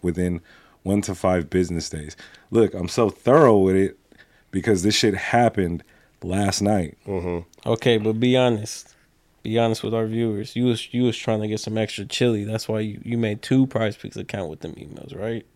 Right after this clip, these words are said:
Speaker 1: Yeah.
Speaker 3: You was trying to get some extra chili.
Speaker 1: Yeah, so I,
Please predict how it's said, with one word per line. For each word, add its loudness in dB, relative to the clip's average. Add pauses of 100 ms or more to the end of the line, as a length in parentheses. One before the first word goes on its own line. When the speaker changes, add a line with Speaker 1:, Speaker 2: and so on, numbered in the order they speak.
(960)
Speaker 1:
Yeah. 6 (520)
Speaker 3:
You -4
was -4
trying -4
to -8
get -6
some -8
extra -12
chili. 4
Speaker 1:
Yeah, -6
so 0
I, 2